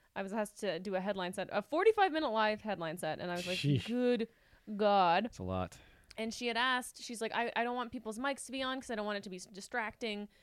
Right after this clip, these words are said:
Speaker 1: She's like, "What if you just, like, added a laugh track in?" I'm like, "Ugh, that's gonna be so hard to do live."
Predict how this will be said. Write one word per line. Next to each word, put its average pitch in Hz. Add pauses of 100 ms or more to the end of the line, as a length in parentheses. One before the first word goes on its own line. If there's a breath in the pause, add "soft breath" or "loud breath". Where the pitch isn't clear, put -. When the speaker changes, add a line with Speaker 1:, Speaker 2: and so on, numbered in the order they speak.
(180 soft breath)
Speaker 1:
She's 220
like, 226
"What 226
if 233
you 226
just, 202
like, 196
added 196
a 180
laugh 254
track 247
in?" 233
I'm 196
like, 185 (500)
"Ugh, 220
that's 233
gonna 240
be 220
so 233
hard 220
to 202
do 196
live." 175